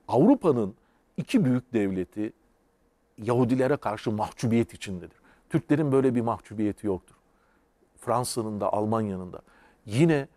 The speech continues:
Rus Çarlığı döneminde bin sekiz yüz doksanlarda, seksenlerde pogromlar yapılmıştır. Yani pogrom ne demek?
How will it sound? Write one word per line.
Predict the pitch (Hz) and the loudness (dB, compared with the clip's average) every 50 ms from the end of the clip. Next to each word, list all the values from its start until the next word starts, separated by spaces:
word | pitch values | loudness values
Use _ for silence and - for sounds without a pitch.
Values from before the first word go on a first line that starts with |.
| _ _ _ - | _ _ _ -4
Rus | 127 180 175 - - | -2 -2 -2 -4 -4
Çarlığı | - 147 131 123 117 117 113 101 | -2 0 0 2 2 0 0 0
döneminde | 107 107 107 104 104 104 101 98 101 98 98 | 0 -2 -2 -2 -4 -4 -4 -4 -4 -4 -2
bin | 127 143 | -2 -4
sekiz | 135 - - 117 - - 120 | -4 -4 -6 -8 -8 -10 -10
yüz | 104 104 | -8 -6
doksanlarda, | 107 110 104 - - 120 113 113 110 107 107 104 107 104 98 90 - | -4 -4 -4 -6 -8 -8 -8 -8 -8 -10 -8 -6 -6 -6 -6 -8 -10
seksenlerde | - - - 113 110 - - 110 110 113 110 101 104 98 95 104 110 123 127 _ _ - - _ _ _ _ _ | -8 -6 -6 -6 -6 -6 -8 -8 -10 -10 -10 -10 -10 -10 -8 -6 -8 -8 -8 _ _ -20 -20 _ _ _ _ _
pogromlar | - 165 202 170 147 160 160 151 147 170 190 180 | 0 2 4 6 6 4 4 2 2 0 0 0
yapılmıştır. | 165 123 - - 98 98 92 87 - - _ _ _ _ _ _ _ _ _ _ _ _ _ _ _ | 0 -2 -2 -6 -10 -10 -12 -12 -14 -20 _ _ _ _ _ _ _ _ _ _ _ _ _ _ _
Yani | - 107 120 123 | -6 -4 -4 -2
pogrom | - - 143 131 117 135 143 147 147 | -2 0 0 0 0 0 0 0 0
ne | 180 160 | 0 0
demek? | 135 120 135 175 190 | 0 0 -2 -4 -10